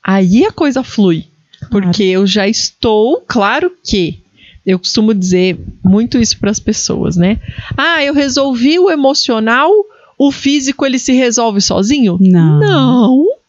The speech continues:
Speaker 1: claro
Speaker 2: Não.
Speaker 1: que não.
Speaker 2: Tem que se esforçar.
Speaker 1: Tem que se esforçar, <laughs> porque claro que eu resolvi meu emocional, mas eu tô com trinta e nove anos, mas
Speaker 2: Claro.
Speaker 1: <laughs> né? Agora eu, eu emagreci quinze quilos, então quer dizer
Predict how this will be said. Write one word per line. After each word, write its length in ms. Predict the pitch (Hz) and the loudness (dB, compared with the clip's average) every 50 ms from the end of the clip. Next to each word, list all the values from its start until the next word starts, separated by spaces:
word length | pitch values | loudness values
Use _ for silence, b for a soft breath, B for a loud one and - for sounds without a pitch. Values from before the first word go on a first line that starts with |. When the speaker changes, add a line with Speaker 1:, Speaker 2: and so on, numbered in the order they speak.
| _ - | _ -2
Speaker 1:
claro 300 | 220 - 208 175 170 160 | 0 2 2 2 2 2
Speaker 2:
Não. 60 | 160 | 2
Speaker 1:
que 120 | - 453 | 0 0
não. 260 | - 784 719 - 233 | 0 0 0 0 0
Speaker 2:
Tem 160 | 196 - 196 185 | 0 0 0 -2
que 80 | - | 0
se 80 | - - | -2 -4
esforçar. 560 | - - 208 214 294 - - - 262 247 330 - | -4 -2 -2 -2 -2 -2 -2 -2 -2 -2 -2 -2
Speaker 1:
Tem 200 | - - 330 302 | -2 -2 -2 0
que 100 | 285 359 | 0 0
se 100 | 269 220 | 0 0
esforçar, 480 | 190 175 330 214 214 269 330 - 640 698 679 | 2 2 2 0 0 0 -2 0 0 0 0
<laughs> 100 | 587 - | 0 0
porque 260 | - 233 214 - 240 226 | -2 -4 -2 -2 -4 -6
claro 520 | - _ - 262 269 302 415 571 539 453 427 | -6 _ -2 0 0 0 0 2 2 0 2
que 80 | - | 2
eu 60 | 339 311 | 0 0
resolvi 400 | 302 247 226 240 233 220 233 220 | 0 0 0 -2 0 0 2 2
meu 140 | 220 220 | 2 2
emocional, 400 | 214 208 214 - - 220 202 185 180 | 0 0 -2 -2 -2 -2 -2 -2 -2
mas 140 | 190 190 196 | -2 0 0
eu 80 | 202 185 | -2 -2
tô 140 | - 214 | -2 -4
com 120 | - 427 539 | -4 -4 -4
trinta 260 | - - 622 571 508 | -4 -4 -4 -2 -2
e 60 | 415 330 | -2 0
nove 280 | 254 214 196 170 165 165 | 0 -2 0 0 0 0
anos, 520 | 180 220 277 277 240 196 156 - - - b b b b b b b b b b b _ | 0 0 0 0 0 -2 -2 -6 -10 -18 b b b b b b b b b b b _
mas 340 | 185 180 190 190 190 185 170 | 2 2 4 2 0 0 0
Speaker 2:
Claro. 340 | 285 190 185 185 196 247 - - _ | 0 0 0 -2 -4 -6 -10 -8 _
Speaker 1:
<laughs> 1400 | 240 - - - - 320 - - - 269 269 - _ - - - - - - - - - - _ _ _ _ - | -6 -6 -4 -4 -6 -6 -6 -4 -4 -4 -4 -6 _ -20 -20 -20 -20 -20 -20 -20 -20 -20 -20 _ _ _ _ -4
né? 220 | 180 185 196 240 - 605 | -2 0 0 0 0 -2
Agora 520 | - - 233 262 240 170 185 190 214 262 277 | -2 0 -2 -2 -2 0 0 0 0 0 0
eu, 360 | 254 220 202 190 143 - - | 0 0 -2 -2 -4 -2 -2
eu 200 | 175 202 202 202 - | 0 0 0 0 2
emagreci 500 | 196 196 196 196 185 190 185 - - 277 | 0 0 0 0 -2 -2 -2 -2 -4 -6
quinze 380 | - - 494 508 508 466 370 | -4 -4 -4 -2 0 0 0
quilos, 540 | 359 - - 220 247 302 330 262 226 185 160 | -2 0 0 0 0 2 2 0 0 2 2
então 240 | 196 202 208 220 226 | 0 0 0 -2 -2
quer 140 | - 262 247 | -2 -4 -4
dizer 360 | 220 220 202 180 175 185 - | -2 -2 -2 -2 -2 -6 -10